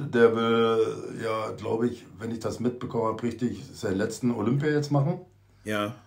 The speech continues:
Speaker 1: Und, und dann steht ja ein Wechsel bevor. Und der Urs, der bringt ja alles mit, was ein Champion mitbringen soll. Der hat Charisma, der hat auch eine gewisse Aura.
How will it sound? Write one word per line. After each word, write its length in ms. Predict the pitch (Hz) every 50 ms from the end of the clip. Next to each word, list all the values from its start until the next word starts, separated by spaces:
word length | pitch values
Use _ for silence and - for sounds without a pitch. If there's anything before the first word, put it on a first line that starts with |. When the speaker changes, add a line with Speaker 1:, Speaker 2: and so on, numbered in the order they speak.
| _ _ _ _ _ _
Speaker 1:
Und, 340 | - 113 113 113 107 - -
und 140 | - 113 107 117
dann 100 | 113 101
steht 240 | - - 110 110
ja 80 | 107 104
ein 100 | 98 92
Wechsel 280 | 95 101 101 - 135 127
bevor. 500 | 120 120 117 - 131 135 143 147 143 - - - - - - - - -
Und 200 | - - 98 98
der 160 | 110 104 101
Urs, 200 | 117 143 143 -
der 100 | - 135 120
bringt 280 | - 123 127 127 -
ja 100 | 127 98
alles 300 | 95 110 131 156 - - 131
mit, 160 | - 143 -
was 160 | 135 - -
ein 100 | 127 113
Champion 400 | - - 117 135 139 143 131 113
mitbringen 380 | 123 139 139 - 131 131 120 95
soll. 180 | 85 87 87
Der 100 | 85 85
hat 140 | 87 - -
Charisma, 560 | - 90 - - 135 139 143 160 165 170 196 196 - - - - - - - - - _ -
der 80 | 87
hat 140 | 87 104 -
auch 120 | - - -
eine 120 | 101 92
gewisse 340 | 98 95 98 98 - 101 87
Aura. 520 | 85 98 123 139 139 151 165 165 170 165